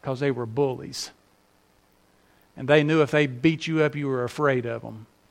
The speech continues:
And the church is afraid. None of us, including me, I,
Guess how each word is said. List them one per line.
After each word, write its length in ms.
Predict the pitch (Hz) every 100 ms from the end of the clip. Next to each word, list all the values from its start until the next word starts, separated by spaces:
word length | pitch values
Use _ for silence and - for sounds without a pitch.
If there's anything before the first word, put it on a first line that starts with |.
| _ _ _ _ _ _ _ _ _ _ -
And 80 | 120
the 40 |
church 320 | - 147 131
is 120 | 117
afraid. 520 | 113 139 127 107 110 - _ _ _ _ _ -
None 320 | 151 202 185
of 220 | 143 113
us, 220 | 113 - 170
including 480 | 139 170 175 160
me, 80 | 147
I, 140 | 139